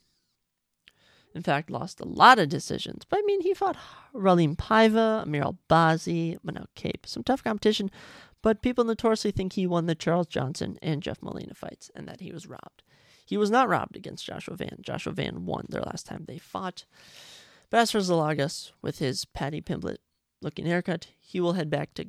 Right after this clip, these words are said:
gosh, where is he from? Kyrgyzstan or something? I can't remember. But as for Zhalgas, he was cut today. Goodbye to him. I don't know, whenever I think of, like, Kyrgyzstan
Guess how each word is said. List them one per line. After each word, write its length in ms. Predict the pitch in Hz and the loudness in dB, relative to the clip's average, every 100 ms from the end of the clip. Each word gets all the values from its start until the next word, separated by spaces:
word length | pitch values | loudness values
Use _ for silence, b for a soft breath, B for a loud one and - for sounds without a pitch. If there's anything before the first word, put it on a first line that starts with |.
| - | -8
gosh, 360 | - 233 180 - | -2 -2 -2 -10
where 300 | 185 226 208 | -4 0 0
is 140 | 165 | -2
he 100 | - | -6
from? 400 | 156 - - - - | -12 -12 -14 -16 -20
Kyrgyzstan 840 | - 240 214 220 - 226 220 214 214 _ - | -10 -6 -4 -4 -6 -6 -4 -6 -12 _ -14
or 100 | 202 | -14
something? 540 | - 185 - 190 202 b b b b b b | -10 -12 -10 -10 -10 b b b b b b
I 120 | - 160 | -8 -8
can't 260 | - - | -8 -12
remember. 500 | - 127 - - - _ _ _ _ _ _ _ _ - | -12 -16 -18 -20 -20 _ _ _ _ _ _ _ _ -8
But 100 | 214 | -2
as 140 | 151 - | -2 0
for 120 | 151 | 0
Zhalgas, 680 | 123 120 - - 196 - - _ _ | 2 0 -2 -4 -8 -10 -14 _ _
he 120 | - | -6
was 120 | - - | -4 -2
cut 200 | - - | -2 -2
today. 380 | - - _ _ _ _ _ _ _ _ | -10 -12 _ _ _ _ _ _ _ _
Goodbye 360 | - - - - _ _ - | -4 -2 -4 -10 _ _ -12
to 100 | - - _ | -12 -12 _
him. 200 | - - B B B B | -8 -8 B B B B
I 180 | - 349 | 0 4
don't 180 | 440 | 6
know, 60 | 440 | 4
whenever 160 | 381 311 | 4 2
I 80 | |
think 240 | 294 226 220 | 0 -2 0
of, 140 | 180 | 2
like, 240 | 160 165 - | 2 0 -2
Kyrgyzstan 720 | - 190 156 - 147 67 | 0 2 0 -2 -6 -6